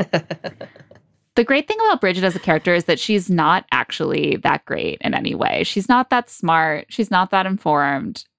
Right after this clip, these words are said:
Speaker 2: She's not much of anything, but she still deserves love. And that is why we all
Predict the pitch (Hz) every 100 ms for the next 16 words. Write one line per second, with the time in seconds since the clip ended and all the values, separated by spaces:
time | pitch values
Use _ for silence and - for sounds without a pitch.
0 | _ - - 185 190 190 196 214 _ 185
1 | 190 190 208 175 196 - 151 147 - 180
2 | - 180 - - 190 202 208 - 180 165
3 | 143 - - 95 - - 165 160 151 151
4 | 151 139 82 73 - - _ - - -
5 | - - 147 165